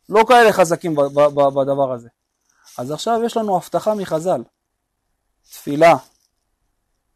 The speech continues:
ותשובה וצדקה מעבירים את רוע הגזרה.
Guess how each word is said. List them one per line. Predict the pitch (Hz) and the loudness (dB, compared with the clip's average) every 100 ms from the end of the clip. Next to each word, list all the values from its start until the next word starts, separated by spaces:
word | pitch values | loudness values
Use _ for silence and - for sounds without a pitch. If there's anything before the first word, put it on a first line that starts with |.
| _ _ | _ _
ותשובה | 135 - 143 139 175 143 - _ _ _ _ _ _ _ _ _ _ _ _ | -14 -8 -4 2 4 2 -4 _ _ _ _ _ _ _ _ _ _ _ _
וצדקה | 135 131 139 135 170 185 202 | -10 -6 -6 -2 0 0 -2
מעבירים | 160 139 143 156 180 | -4 -4 -2 -4 -6
את | 156 | -4
רוע | 170 160 | 0 0
הגזרה. | 143 139 147 | 0 -8 -8